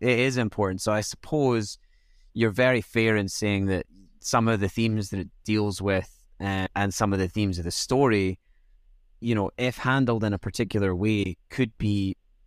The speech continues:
way over the top in terms of, wow, that was really poorly handled. And like I said already, the, the drug taking scene just felt like the most, "Don't do drugs, kids,"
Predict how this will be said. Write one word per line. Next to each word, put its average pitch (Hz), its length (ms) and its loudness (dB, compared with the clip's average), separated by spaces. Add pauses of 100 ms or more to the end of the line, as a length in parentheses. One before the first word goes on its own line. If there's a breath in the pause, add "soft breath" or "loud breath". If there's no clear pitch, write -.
(160)
way 127 480 0
over 110 280 0
the 98 100 -2
top 104 380 0
in 98 100 0
terms 98 320 -4
of, 92 260 -4
wow, 92 360 2
that 98 180 2
was 92 180 -2
really 98 360 -2
poorly 98 340 0
handled. 90 540 -2
And 107 140 0
like 104 180 -2
I 98 80 0
said 95 260 0
already, 95 300 2
the, 90 240 0
the 95 200 2
drug 104 360 -2
taking 95 320 -2
scene 92 320 -2
just - 320 -6
felt 92 240 0
like 90 240 0
the 95 80 -6
most, 92 500 -4 (340)
"Don't 117 160 2
do 139 120 2
drugs, 160 320 2
kids," 123 460 0